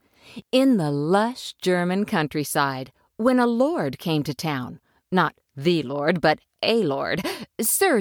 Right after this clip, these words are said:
Charles, in fact. He had a sprawling estate in England, but often took to visiting the continent to enjoy another way of eating, another way of being. It was on such an occasion that he came upon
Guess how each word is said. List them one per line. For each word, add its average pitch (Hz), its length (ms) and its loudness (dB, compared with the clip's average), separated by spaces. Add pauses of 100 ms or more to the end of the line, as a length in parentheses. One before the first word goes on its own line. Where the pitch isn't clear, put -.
Charles, 165 800 -4 (140)
in 151 180 4
fact. - 500 -6 (600)
He 190 140 2
had 156 340 -2
a 131 220 -6
sprawling 147 1040 0
estate 170 460 2
in 170 140 2
England, 165 500 2 (360)
but 233 160 -2 (140)
often 294 540 -4
took 185 320 -2
to 214 120 -2
visiting 196 480 0
the 247 80 0
continent 170 640 -2 (280)
to 403 140 4
enjoy 214 480 4
another 170 360 4
way 160 180 2
of 135 80 -6 (100)
eating, 180 600 -2
another 165 420 2
way 160 160 4
of 139 180 -4 (220)
being. 220 520 0 (760)
It 208 160 -2
was 175 220 -2 (100)
on 143 460 -2
such - 340 0
an 151 80 2
occasion 160 540 2
that 160 140 2
he 208 140 -2
came 240 360 0
upon 156 520 -2